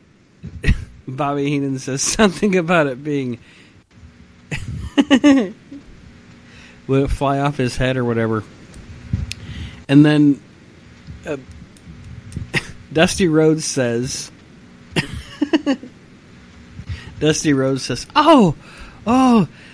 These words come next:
Lordy, it just cracked chives." And Bobby Heenan says, "Well, you need talcum powder to get rid of that." <laughs> and, and Tony Schiavone, like, Tony Schiavone's like, "That's chafe."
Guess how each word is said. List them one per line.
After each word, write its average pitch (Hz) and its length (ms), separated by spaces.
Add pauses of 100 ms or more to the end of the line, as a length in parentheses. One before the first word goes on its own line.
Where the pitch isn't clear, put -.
(140)
Lordy, 226 480 (280)
it - 120
just 254 240
cracked 220 380
chives." 185 720 (220)
And 139 160
Bobby 160 300
Heenan 151 320
says, 127 400
"Well, 131 200
you 139 160
need 135 200 (120)
talcum 170 380
powder 123 280
to 120 60
get 117 160
rid 127 180
of 120 80
that." 143 440 (1160)
<laughs> - 0
and, 254 280 (140)
and 202 120
Tony 220 280
Schiavone, 180 460
like, 156 340
Tony 196 260
Schiavone's 170 500
like, 147 140
"That's 185 340
chafe." - 720